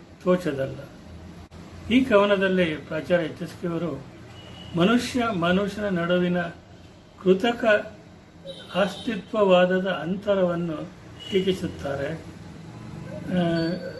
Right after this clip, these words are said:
ಕರಸೇವೆ ಇಂತೆಲ್ಲ ಪದಗಳು ಅಲ್ಲ,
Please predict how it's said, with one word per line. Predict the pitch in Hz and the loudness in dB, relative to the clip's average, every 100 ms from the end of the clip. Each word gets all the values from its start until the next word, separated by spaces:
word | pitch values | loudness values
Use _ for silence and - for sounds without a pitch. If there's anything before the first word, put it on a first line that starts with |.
| - - - - - - - | -16 -20 -20 -18 -16 -16 -2
ಕರಸೇವೆ | 175 180 196 190 196 190 175 165 160 - - - - | 4 8 6 4 2 4 4 2 -2 -10 -20 -20 -6
ಇಂತೆಲ್ಲ | 185 185 185 180 180 | -4 2 4 4 2
ಪದಗಳು | - 165 185 165 | 2 0 2 2
ಅಲ್ಲ, | 170 175 170 180 170 165 | 2 2 0 2 2 0